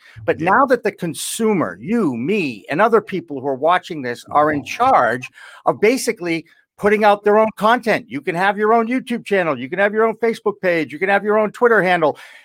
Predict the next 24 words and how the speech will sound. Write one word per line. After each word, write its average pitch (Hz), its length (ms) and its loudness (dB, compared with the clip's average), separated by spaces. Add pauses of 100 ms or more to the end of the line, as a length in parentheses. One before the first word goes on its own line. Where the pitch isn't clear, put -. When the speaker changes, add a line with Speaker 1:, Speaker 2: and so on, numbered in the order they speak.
(320)
Speaker 1:
And 165 240 2
you 156 100 -4
can 165 140 -10
even 170 160 -4
do 175 140 -4
some 202 240 0
of 170 60 0
that 151 260 2
anonymously. 147 960 0 (320)
Not 139 240 -2
something 131 400 -6
I 113 140 -2
actually 107 420 -10
preach. 107 420 -12
I 107 80 -4
don't 120 280 -8
like 120 220 -4
that 104 200 -4
at 92 80 -4
all. 151 240 4 (180)
That 240 240 2
being 233 160 -2
Speaker 2:
Right. 202 100 -4
Speaker 1:
said, 240 360 0